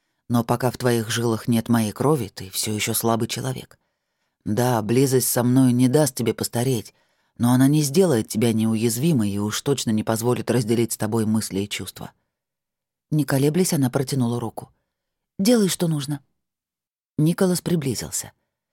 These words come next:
Его правая ладонь засветилась, и на кончиках пальцев образовались острые драконьи когти.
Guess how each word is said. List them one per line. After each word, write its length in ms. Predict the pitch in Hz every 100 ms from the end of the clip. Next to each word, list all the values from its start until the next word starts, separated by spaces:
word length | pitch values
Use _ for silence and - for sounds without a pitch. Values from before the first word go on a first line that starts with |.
| _ _
Его 240 | 135 143 143
правая 360 | 147 147 143
ладонь 320 | 135 131 139 131
засветилась, 760 | 123 - 127 - 190 135 - _ _ _ -
и 80 |
на 140 | 151 156
кончиках 500 | 165 143 143 143 -
пальцев 400 | 165 196 - 180
образовались 680 | 143 139 135 127 175 170 -
острые 400 | 156 170 170 160
драконьи 520 | 147 143 - 123 127
когти. 440 | - 98 - -